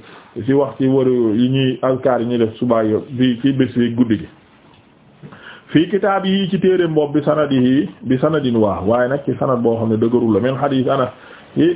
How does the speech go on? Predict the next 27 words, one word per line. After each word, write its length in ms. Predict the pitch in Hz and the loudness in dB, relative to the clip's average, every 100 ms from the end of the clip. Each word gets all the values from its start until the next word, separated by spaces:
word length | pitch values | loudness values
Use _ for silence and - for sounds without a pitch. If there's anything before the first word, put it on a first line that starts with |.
| 175 - | -2 -4
euh, 140 | 143 147 | -2 0
euh, 560 | 147 131 - 113 135 139 147 | 0 0 0 0 0 -2 -2
hadiis 320 | 147 151 143 | 0 0 0
Seydina 340 | 156 143 139 | 0 0 -2
Anas, 240 | 127 131 - | -2 -4 -2
qaala 260 | 139 139 135 143 | -2 -2 -2 0
kaana 380 | 147 151 147 - | 0 0 -4 0
rajulun 400 | 131 147 139 131 | 0 0 0 0
yamurru 380 | 131 131 127 123 | 0 2 0 0
fa 100 | 131 | 0
yaqulu 300 | 131 143 131 | 0 0 2
assalaamu 480 | 127 - 123 120 117 117 | 0 0 0 0 0 0
alaykum 340 | 117 120 120 | 0 0 0
ya 160 | 120 117 | 0 2
rasul-, 280 | 113 110 160 | 0 -2 0
ya 100 | 139 175 | 0 0
assalaamu 400 | 196 196 202 202 | 0 0 2 0
alayka 280 | 196 202 196 | 2 2 2
ya 140 | 196 | 2
rasulallah, 500 | 196 196 196 196 185 | 0 0 0 0 0
fa 80 | 151 151 | -2 -2
yaqulu 220 | 165 156 | 0 0
wa 80 | 82 | 2
alayka 260 | 85 175 | 0 0
assalaam 380 | 190 185 190 190 | 0 0 0 0
wa 60 | 196 | 0
rahmatullah 500 | 185 190 190 196 196 | 0 0 0 0 0